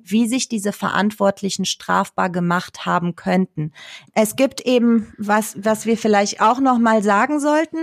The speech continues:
es gibt keine generelle Anzeige- oder Meldepflicht hinsichtlich von Sexualdelikten. Das, äh, glauben vielleicht viele nicht, aber das ist explizit so nicht festgehalten. Man wollte eben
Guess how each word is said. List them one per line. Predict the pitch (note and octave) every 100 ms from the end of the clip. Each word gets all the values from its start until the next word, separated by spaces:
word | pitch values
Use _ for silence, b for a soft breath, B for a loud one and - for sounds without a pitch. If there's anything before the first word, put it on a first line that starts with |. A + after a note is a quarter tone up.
| E4+
es | A#3+ A3+
gibt | B3+ -
keine | - A#3 B3 D4
generelle | A#3+ A3+ G#3+ G#3 A3+ A3+
Anzeige- | G3 A3+ - A#3 A3+ G#3+
oder | F#3+ F#3+
Meldepflicht | F#3 F3 F#3 A3+ C#4 - E4 A4 - - b b
hinsichtlich | C4+ C4 C4 - C4+ -
von | C4
Sexualdelikten. | B3+ C4 - C4+ B3+ B3+ B3+ B3+ C4+ - - D#4 - B B B -
Das, | G#3 G3 -
äh, | - G#3
glauben | G3 G3 A3 B3
vielleicht | - A#3 A#3+ A#3 -
viele | A#3 A#3
nicht, | A#3 A#3+ -
aber | G3+ F#3+ F3+ - -
das | D#3 G#3 F#3+ G3
ist | G3+ -
explizit | G#3+ - A3+ G#3+ G#3+ G3
so | - G#3
nicht | F#3+ -
festgehalten. | G3+ G#3 - B3 A#3+ B3 B3
Man | A3 G3+ F#3+
wollte | G3 G3+ G#3+
eben | - G3 G3